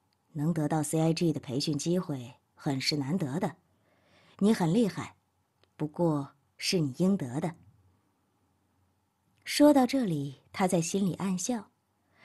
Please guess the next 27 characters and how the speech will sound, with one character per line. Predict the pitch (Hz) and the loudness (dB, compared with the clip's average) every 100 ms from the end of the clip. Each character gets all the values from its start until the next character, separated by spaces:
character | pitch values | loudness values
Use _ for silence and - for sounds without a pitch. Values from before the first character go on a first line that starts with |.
| - - | -20 0
：“靳 | 311 285 | 8 8
小 | 233 175 170 | 8 4 2
司 | - 240 | 0 0
一 | 185 214 | 0 4
定 | 294 247 185 175 | 6 6 4 2
在 | 180 | 2
那 | 180 | 2
里 | 165 139 | 2 -2
恨 | - 277 190 | 0 2 2
得 | 151 139 | 0 -4
牙 | 131 208 | -4 0
根 | 269 269 | 0 0
发 | 277 285 | 0 0
痒 | 233 151 - | 0 -2 -8
呢。” | 101 - _ _ _ _ _ _ _ _ _ _ _ _ | -12 -14 _ _ _ _ _ _ _ _ _ _ _ _
十 | - 214 | -2 4
二 | 247 254 | 6 6
点 | 175 135 95 | 2 -2 -4
了， | 110 160 _ _ _ _ - | -10 -12 _ _ _ _ -10
沈 | - 180 160 | 0 4 4
飞 | 156 220 226 | 2 2 2
送 | 220 214 | 0 -2
赫 | 202 202 | -2 0
莲 | 165 | 0
娜 | 190 175 | 0 -2
回 | 156 160 | -4 -4
家， | 190 185 | -2 -4